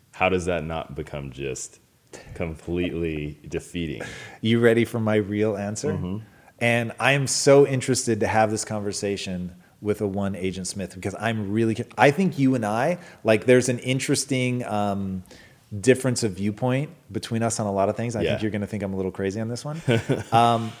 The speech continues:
Speaker 2: my honest answer is you become the one. There, there is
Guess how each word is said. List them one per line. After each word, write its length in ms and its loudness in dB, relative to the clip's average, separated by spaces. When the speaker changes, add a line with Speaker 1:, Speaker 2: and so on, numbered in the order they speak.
Speaker 2:
my 240 0
honest 420 0
answer 320 -2
is 280 -4
you 240 -2
become 320 -6
the 80 -4
one. 300 -8
There, 280 8
there 380 8
is 480 4